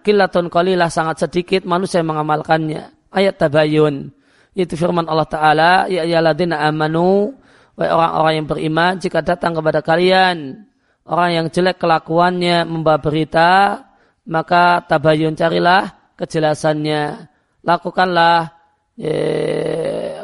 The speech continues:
klarifikasi berita, cek dan recheck.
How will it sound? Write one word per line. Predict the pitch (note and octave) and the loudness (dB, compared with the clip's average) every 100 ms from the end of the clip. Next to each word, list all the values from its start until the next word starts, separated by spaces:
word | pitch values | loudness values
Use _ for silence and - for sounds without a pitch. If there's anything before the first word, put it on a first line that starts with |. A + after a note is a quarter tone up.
| - | -4
klarifikasi | F#3 F#3 E3 E3+ F3 - D#3 | -2 -2 -4 -4 -2 -2 -4
berita, | D#3 D#3 - D#3 D#3 D3 - | -2 -2 2 4 4 2 -2
cek | F#3+ - | -6 -4
dan | E3+ E3 | -4 -2
recheck. | E3 E3 - D#3+ D#3 | -4 -4 0 2 2